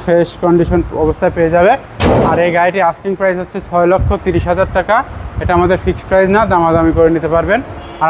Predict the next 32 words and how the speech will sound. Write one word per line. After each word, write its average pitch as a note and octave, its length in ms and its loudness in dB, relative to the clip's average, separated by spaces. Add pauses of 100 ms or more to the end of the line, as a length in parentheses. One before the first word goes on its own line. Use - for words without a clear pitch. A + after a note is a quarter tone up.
আমাদের F#3 280 2
শোরুমের F#3+ 380 2
অ্যাড্রেস F3+ 360 0
হচ্ছে - 240 -8 (200)
ঢাকা E3+ 240 0 (120)
মোহাম্মদপুর F#3+ 560 0
শহীদ F3+ 280 -2
বুদ্ধিজীবী E3+ 420 -2 (180)
কবরস্থানের F3 540 2
ঠিক F#3 100 0 (100)
অপোজিটে, D#3+ 380 0 (500)
পাবনা E3 340 2
এন্টারপ্রাইজ। F#3+ 440 0 (160)
এখানে F3 220 -4
আসলে F#3+ 260 -6
আমাদের E3+ 300 -2
গাড়িগুলো E3+ 300 4 (100)
দেখতে E3+ 260 -4
পারবে। F#3+ 220 2 (580)
আর F3 100 4 (100)
গাড়ি, F3+ 200 2 (300)
গা-, D3+ 380 4 (160)
স্ক্রিনে G3+ 300 -4
দেওয়া G#3 220 2
নাম্বারটিতে F#3 400 -2 (140)
যোগাযোগ E3+ 380 0
করে F#3 200 0
আমাদের F3 280 -4
সাথে F3 160 -4 (120)
চলে E3 220 2
আসতে - 220 -6
পারবে। F#3+ 200 2